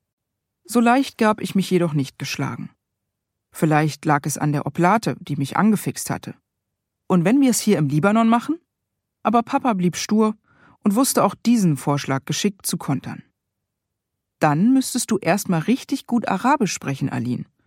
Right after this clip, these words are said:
Sonst nehmen sie dich nicht auf.“ Gewonnen. Meine Sprachkenntnisse damals reichten zwar für die Familie und den Hausgebrauch, aber sobald ich Fremden gegenüberstand,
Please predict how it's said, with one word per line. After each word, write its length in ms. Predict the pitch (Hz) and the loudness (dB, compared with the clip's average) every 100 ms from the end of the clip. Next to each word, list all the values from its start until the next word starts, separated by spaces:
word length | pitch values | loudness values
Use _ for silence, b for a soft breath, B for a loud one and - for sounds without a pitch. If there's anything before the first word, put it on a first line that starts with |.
| B B B B B | B B B B B
Sonst 380 | 214 165 190 - | 0 2 2 2
nehmen 180 | 240 202 | 2 4
sie 120 | 170 | 2
dich 180 | 156 147 | 0 -4
nicht 220 | 135 - | -2 0
auf.“ 360 | 196 120 - _ _ _ _ _ _ _ _ _ _ _ _ | 0 -2 -12 _ _ _ _ _ _ _ _ _ _ _ _
Gewonnen. 580 | 294 220 147 123 - 139 _ _ _ _ _ _ _ | 0 2 2 -2 -6 -16 _ _ _ _ _ _ _
Meine 220 | 202 208 | 2 4
Sprachkenntnisse 760 | 226 - 254 277 254 226 220 208 | 4 4 2 4 2 2 2 2
damals 420 | 190 196 190 185 - | 2 4 2 0 0
reichten 380 | 175 220 - | 0 0 -2
zwar 220 | 185 170 160 | -2 -2 -2
für 140 | 170 | -2
die 100 | 139 | -2
Familie 600 | - 139 175 220 190 180 | -2 0 4 4 4 2
und 160 | 156 - | 0 -6
den 160 | 147 | -4
Hausgebrauch, 640 | 156 185 - 170 151 151 - b b b b b | 0 0 -2 -2 2 0 -2 b b b b b
aber 220 | - 196 | 0 2
sobald 340 | 220 233 269 294 | 2 4 2 0
ich 140 | 226 | -4
Fremden 440 | - 214 262 - 180 | 0 2 2 2 0
gegenüberstand, 800 | 170 151 180 202 - 175 175 | 2 0 0 0 0 2 0